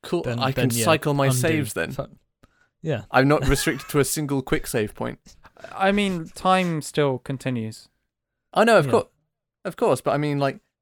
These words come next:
Speaker 1: you know,
Speaker 2: But
Speaker 1: I
Speaker 2: your
Speaker 1: could,
Speaker 2: actions are undone.
Speaker 3: Yeah.
Speaker 1: yeah, like, I could, I could go into
Speaker 3: You could punch someone in the face that you really hate and then undo
Speaker 2: Un-,
Speaker 3: it.
Speaker 2: yeah, and then undo
Speaker 3: You
Speaker 2: it and then
Speaker 3: remember
Speaker 2: go,
Speaker 3: it.
Speaker 2: "Cool,
Speaker 3: They
Speaker 2: done."
Speaker 3: don't. It never
Speaker 2: Yeah.
Speaker 3: happened.
Speaker 1: Oh, I
Speaker 2: It's like,
Speaker 1: see.
Speaker 2: your knuckles are all, your knuckles are all bloody, but they
Speaker 3: Oh,
Speaker 2: don't
Speaker 3: no, no,
Speaker 2: have
Speaker 3: no,
Speaker 1: So I
Speaker 3: no.
Speaker 1: can't,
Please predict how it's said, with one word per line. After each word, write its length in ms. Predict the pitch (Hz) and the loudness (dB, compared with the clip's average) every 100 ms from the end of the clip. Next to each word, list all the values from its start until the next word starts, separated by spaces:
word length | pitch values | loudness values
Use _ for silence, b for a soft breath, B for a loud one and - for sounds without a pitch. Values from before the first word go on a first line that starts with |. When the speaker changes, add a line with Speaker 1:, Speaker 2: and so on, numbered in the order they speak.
| _ _ _ | _ _ _
Speaker 1:
you 80 | 151 | -2
know, 60 | 107 | 2
Speaker 2:
But 60 | |
Speaker 1:
I 40 | 151 | 2
Speaker 2:
your 140 | 135 | 2
Speaker 1:
could, 60 | 117 | -2
Speaker 2:
actions 540 | 135 - - 120 117 | -8 -10 -8 -8 -8
are 260 | - 120 110 | -6 -6 -4
undone. 320 | 113 113 107 | -4 -4 -4
Speaker 3:
Yeah. 140 | 127 110 - | -4 -6 -4
Speaker 1:
yeah, 160 | 214 139 | 0 0
like, 100 | - | 2
I 100 | 156 | 0
could, 300 | 160 139 - - | 0 -6 -8 -6
I 100 | 165 | -6
could 220 | 170 143 | -4 -4
go 180 | - 151 | 0 2
into 440 | 147 143 - 135 123 | 2 0 0 0 0
Speaker 3:
You 80 | - | -2
could 120 | 135 | 2
punch 220 | 160 151 | 2 2
someone 260 | 151 143 139 | 0 0 0
in 100 | 135 | 0
the 60 | |
face 360 | - 131 113 - | 0 0 -2 -4
that 100 | 135 | -8
you 140 | 131 | -4
really 180 | 123 123 | -4 -4
hate 280 | 120 120 - | -6 -6 -6
and 80 | 123 | -6
then 100 | 127 131 | -4 -2
undo 300 | 131 139 127 | -2 2 2
Speaker 2:
Un-, 100 | 120 | 0
Speaker 3:
it. 80 | 117 | -2
Speaker 2:
yeah, 240 | 165 131 117 | -2 -2 -2
and 120 | 131 | -4
then 100 | 131 | -2
undo 280 | 131 135 127 | -2 0 2
Speaker 3:
You 120 | 226 | 2
Speaker 2:
it 20 | 170 | 2
and 100 | 120 | 2
then 60 | 117 | 2
Speaker 3:
remember 120 | 120 | 2
Speaker 2:
go, 60 | 143 | 4
Speaker 3:
it. 60 | |
Speaker 2:
"Cool, 220 | 196 147 - | 2 0 2
Speaker 3:
They 80 | 135 | 2
Speaker 2:
done." 80 | |
Speaker 3:
don't. 240 | 123 117 - - _ _ _ _ _ _ _ _ - | 2 -2 -8 -18 _ _ _ _ _ _ _ _ -8
It 140 | 143 | -4
never 180 | 131 123 | -2 -2
Speaker 2:
Yeah. 60 | |
Speaker 3:
happened. 340 | 123 117 120 - _ _ _ _ _ _ _ - | -4 -6 -10 -12 _ _ _ _ _ _ _ 2
Speaker 1:
Oh, 180 | 170 180 | 4 6
I 100 | 180 | 6
Speaker 2:
It's 120 | 147 | 6
like, 100 | 175 | 4
Speaker 1:
see. 220 | 190 196 | 2 2
Speaker 2:
your 220 | 151 156 | 4 4
knuckles 420 | 160 190 170 170 | 6 4 4 2
are 160 | 143 151 | 4 4
all, 120 | 147 | 4
your 120 | 147 139 | 2 2
knuckles 420 | 175 170 139 127 | 2 2 0 0
are 120 | 123 | -2
all 80 | 120 | -2
bloody, 340 | 110 120 127 131 | -2 0 0 0
but 140 | 131 | -2
they 80 | 135 | 2
Speaker 3:
Oh, 80 | 202 | 4
Speaker 2:
don't 80 | 202 | 4
Speaker 3:
no, 80 | |
no, 60 | 190 185 | 4 6
Speaker 2:
have 20 | |
Speaker 3:
no, 40 | |
Speaker 1:
So 60 | 156 | 6
I 60 | |
Speaker 3:
no. 60 | |
Speaker 1:
can't, 40 | 131 | 6